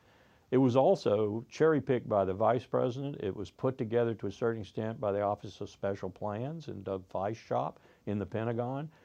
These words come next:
And it was largely orchestrated, as the M I six, the British memo said,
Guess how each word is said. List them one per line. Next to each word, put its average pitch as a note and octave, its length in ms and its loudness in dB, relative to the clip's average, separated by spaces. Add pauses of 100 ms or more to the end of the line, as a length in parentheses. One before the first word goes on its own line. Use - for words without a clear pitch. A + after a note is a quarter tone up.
(200)
And G3+ 440 4
it E3 200 2
was C3 220 0
largely E3 640 4
orchestrated, B2+ 800 0
as A#2 260 0
the A2+ 200 -2
M A2+ 100 -2
I G#2+ 160 0
six, E3 500 -4
the G#2+ 100 -10
British B2+ 440 2
memo G2 380 -4
said, G2+ 420 -6